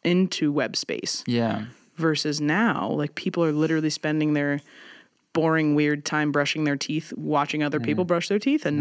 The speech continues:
Speaker 1: not actually brushing their teeth with other people or eating or whatever, any number of other things.
Speaker 2: Yeah.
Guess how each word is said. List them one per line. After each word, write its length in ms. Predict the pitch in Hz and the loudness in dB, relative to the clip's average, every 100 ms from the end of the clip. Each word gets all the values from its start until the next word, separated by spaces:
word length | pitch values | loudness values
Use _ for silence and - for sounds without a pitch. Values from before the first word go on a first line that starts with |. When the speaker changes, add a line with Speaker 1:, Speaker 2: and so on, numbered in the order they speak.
| 143 | 0
Speaker 1:
not 80 | |
actually 280 | 139 143 - | 0 -2 -2
brushing 280 | 143 143 151 | -2 -2 -2
their 60 | 143 | -4
teeth 160 | 156 | -4
with 60 | 160 | -2
other 120 | 147 143 | -2 -2
people 280 | 147 247 311 - - - - - | -4 -4 -6 -10 -20 -20 -20 -6
or 140 | 147 139 | -4 -2
eating 280 | 160 165 220 | -2 0 0
or 200 | 165 139 - | 0 -2 -4
whatever, 420 | 151 147 147 151 | -6 -6 -4 -4
any 180 | 151 147 | -4 -4
number 260 | 147 147 | -2 -2
of 120 | 147 | -2
other 300 | 147 143 143 147 - - _ _ _ _ _ _ - - | -4 -4 -4 -6 -14 -20 _ _ _ _ _ _ -20 -20
things. 580 | - 156 147 180 220 - | -6 -2 0 0 -2 -4
Speaker 2:
Yeah. 200 | 123 104 | -10 -8